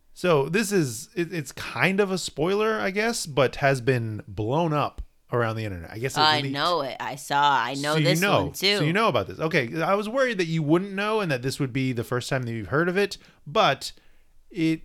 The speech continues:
Speaker 1: is likely not to be the first time that you've heard of it because of how many people have posted about
Speaker 2: Are
Speaker 1: it.
Speaker 2: we just not gonna really say it, though? Or are we gonna, like,
Speaker 1: Uh,
Speaker 2: tiptoe around it,
Speaker 1: we're
Speaker 2: or?
Speaker 1: gonna, we're gonna say it because Marvel has posted it. Marvel has said it in their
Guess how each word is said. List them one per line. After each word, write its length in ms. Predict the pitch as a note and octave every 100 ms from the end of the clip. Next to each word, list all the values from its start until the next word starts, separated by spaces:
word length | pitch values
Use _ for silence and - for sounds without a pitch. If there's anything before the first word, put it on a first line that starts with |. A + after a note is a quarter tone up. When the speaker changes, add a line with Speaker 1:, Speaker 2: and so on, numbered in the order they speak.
| - -
Speaker 1:
is 340 | - E3+ D#3 C#3+
likely 640 | F3 F3+ D#3+ D#3 C#3 B2
not 380 | B2 C3+ A#2 A2+
to 220 | - -
be 80 | B2+
the 80 | A2+
first 240 | - A2
time 120 | - A2+
that 60 |
you've 100 | A2
heard 140 | G2+ A2+
of 60 |
it 100 | B2+
because 280 | A#2 A#2 A#2+
of 80 | A2
how 140 | A2+
many 140 | A#2 A2+
people 220 | A#2+ A2+
have 100 | G#2+
posted 300 | - C#3+ -
about 120 | F2 E3
Speaker 2:
Are 40 |
Speaker 1:
it. 40 |
Speaker 2:
we 80 | F3
just 240 | E3+ E3+ D#3
not 180 | D#3
gonna 200 | D#3+ D3 C3+
really 360 | C3+ C#3 C#3+
say 300 | C#3+ C#3 C3
it, 140 | C#3 C#3
though? 240 | F3+ G3+
Or 80 | D#3
are 100 | C3
we 120 | B2+
gonna, 360 | B2+ B2 B2+ B2 -
like, 260 | C3 C3+ _ _ _
Speaker 1:
Uh, 100 | G3+
Speaker 2:
tiptoe 520 | A3+ E3+ - G#3 D#3+
around 480 | C3+ C#3 C#3+ F3 G3
it, 260 | A3 B3+ A3
Speaker 1:
we're 200 | A3+ -
Speaker 2:
or? 180 | C#4+ B3+
Speaker 1:
gonna, 180 | E3+
we're 120 | E3+ A#3+
gonna 160 | B3
say 240 | - B3 G3
it 100 | E3+
because 260 | E3+ E3+ C#3+
Marvel 360 | D3+ A#3+ D3
has 100 | B2 -
posted 400 | B2+ G#2 - F2
it. 120 | F2+
Marvel 380 | A#2 D#3+ D#3+ D#3+
has 160 | D3 C#3
said 200 | D3+ D3+
it 140 | D3+
in 180 | D3 C#3+
their 520 | C#3+ C#3 C#3 C#3 C3